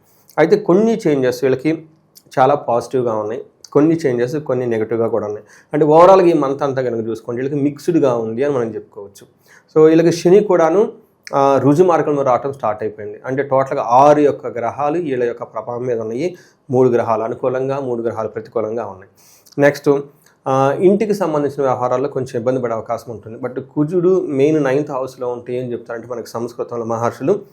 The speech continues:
అశనాచ్చ ధన శూన్యం శోషణం దేహ పీడనం.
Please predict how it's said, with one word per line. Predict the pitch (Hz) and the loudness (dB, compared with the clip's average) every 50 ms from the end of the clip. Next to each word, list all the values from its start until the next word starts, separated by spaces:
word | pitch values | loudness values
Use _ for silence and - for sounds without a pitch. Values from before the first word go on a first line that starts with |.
| _ _ _ - - - _ _ _ 143 | _ _ _ -20 -20 -20 _ _ _ 0
అశనాచ్చ | 135 127 - 170 160 160 156 156 156 156 - 175 143 | 0 2 4 4 4 6 6 4 4 2 2 0 0
ధన | 117 110 123 123 131 151 | 0 0 -2 -2 -2 -2
శూన్యం | 147 - - 131 123 120 123 147 160 170 | -2 -4 -4 -2 -2 -2 -2 -4 -4 -6
శోషణం | - - - 143 147 147 151 156 151 156 160 160 139 | -6 -2 2 2 2 2 0 -2 -2 -2 -2 -2 -2
దేహ | 120 120 120 117 120 113 | -2 -4 -4 -4 -8 -10
పీడనం. | - - 104 104 101 101 104 107 110 110 101 98 | -8 -6 -4 -4 -4 -4 -4 -4 -4 -4 -8 -10